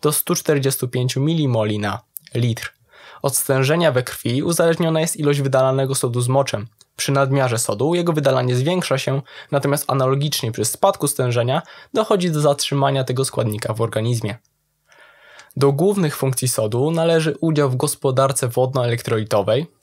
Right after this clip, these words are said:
równowadze kwasowo-zasadowej, funkcjonowaniu układu nerwowego i mięśniowego. Jest więc bezwątpliwie elementem bardzo ważnym.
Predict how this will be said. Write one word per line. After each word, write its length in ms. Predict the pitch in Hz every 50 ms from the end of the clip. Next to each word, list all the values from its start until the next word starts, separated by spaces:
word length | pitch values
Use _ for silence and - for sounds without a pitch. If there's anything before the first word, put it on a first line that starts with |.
| _ -
równowadze 680 | 131 127 123 120 123 127 120 110 131 131 131 110 107 110
kwasowo-zasadowej, 1040 | - - 113 - - 113 117 120 117 117 - - 131 131 151 151 147 151 151 151 - - - - -
funkcjonowaniu 880 | - - 180 180 - - 202 165 160 160 156 165 160 170 165 147 135
układu 380 | 127 123 - - 123 120 123 123
nerwowego 720 | 127 135 143 151 143 151 147 147 143 139 135 131 147 156 - -
i 100 | 196 185
mięśniowego. 680 | 160 139 123 123 - - 127 110 117 117 107 104 101 - _ _ _ _ -
Jest 240 | - 131 127 123 -
więc 200 | 139 135 127 123
bezwątpliwie 840 | 123 139 139 131 127 139 139 139 135 - - 143 135 135 139 131 -
elementem 580 | 143 147 147 143 143 143 139 - 147 131 123
bardzo 520 | 113 120 120 113 110 110 104 107 104 101 113 - - -
ważnym. 540 | 127 120 120 117 107 104 - - 120 117 139